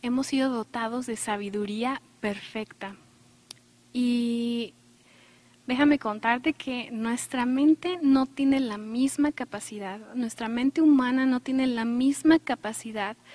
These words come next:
de percibir y de comprender las cosas, así como nuestro corazón. Fíjate que en Colosenses tres diez dice, "Revestido del nuevo hombre espiritual,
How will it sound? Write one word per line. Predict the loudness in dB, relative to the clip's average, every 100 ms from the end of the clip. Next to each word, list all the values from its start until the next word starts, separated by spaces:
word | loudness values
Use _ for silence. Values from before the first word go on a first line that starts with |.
| -20 -20 _
de | -8
percibir | -4 -6 -4 -4 -6 -4 -4 -2 -2
y |
de | -4 -6
comprender | -8 -4 -4 -2 -4 -4
las | -4 -6
cosas, | -6 -6 -4 -6 -8 -12 -10
así | -6 -6
como | -2 0 0
nuestro | 0 -6 -8 -6
corazón. | -2 -4 -4 2 2 0 _ _ _ -20 -20 -20 -20 _ _
Fíjate | 0 0 0 -6
que | -4
en | -4 -4 -4
Colosenses | -4 -6 -6 -6 -6 -4 -6 -6 -10
tres | -4 -2 -2 -6 -8
diez | -4 -2 -4 -6
dice, | -8 -8 -10 -12 -14
"Revestido | -12 -8 -8 -8 -10 -2 0 2 0 -2 _ -16
del | -8 -8 -6
nuevo | -2 0 2 0 -4 _ _ _ _ _ -6
hombre | -4 -2
espiritual, | -4 -6 -8 -6 -4 -4